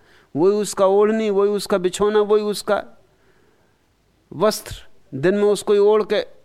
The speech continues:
भीख मांग लाता था, रात उसको ही आधा ओढ़ लेता, आधा बिछा लेता। चोर को भी लगा कि लेना कि नहीं लेना।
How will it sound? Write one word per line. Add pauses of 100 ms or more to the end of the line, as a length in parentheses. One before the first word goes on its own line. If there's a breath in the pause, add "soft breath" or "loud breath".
भीख
मांग
लाता
था,
रात
उसको
ही (120)
आधा
ओढ़
लेता,
आधा
बिछा
लेता। (1300)
चोर
को
भी
लगा
कि
लेना
कि
नहीं
लेना।